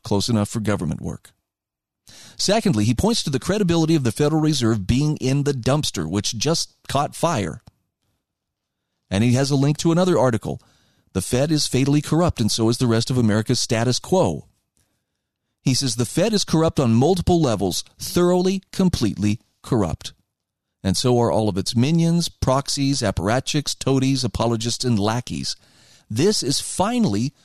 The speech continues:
leaking through the Fed corruption containment vessel. Even as the lackeys in the billionaire-owned corporate media are now fearful of losing whatever sh-, tattered shreds of credibility they still possess by refusing to acknowledge Fed corruption, overreach, and hubris.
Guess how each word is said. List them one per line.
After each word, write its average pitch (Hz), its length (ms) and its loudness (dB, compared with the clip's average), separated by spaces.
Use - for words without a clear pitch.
leaking 196 480 0
through 107 280 0
the 120 100 0
Fed 160 340 -2
corruption 131 480 0
containment 123 540 2
vessel. 90 480 -4
Even 226 240 2
as 214 100 2
the 143 120 0
lackeys 151 480 0
in 151 80 2
the 104 80 0
billionaire-owned 139 760 2
corporate 101 400 0
media 123 340 2
are 135 80 2
now 220 160 0
fearful 208 440 0
of 151 120 0
losing 185 340 0
whatever 160 320 2
sh-, - 240 -6
tattered 165 380 0
shreds 175 420 0
of 170 80 -4
credibility 143 640 0
they 131 100 2
still 143 260 0
possess 127 540 -2
by 107 80 2
refusing 139 540 0
to 165 120 2
acknowledge 120 460 0
Fed 104 240 -2
corruption, 107 560 -2
overreach, 120 520 0
and 139 100 2
hubris. 123 580 -2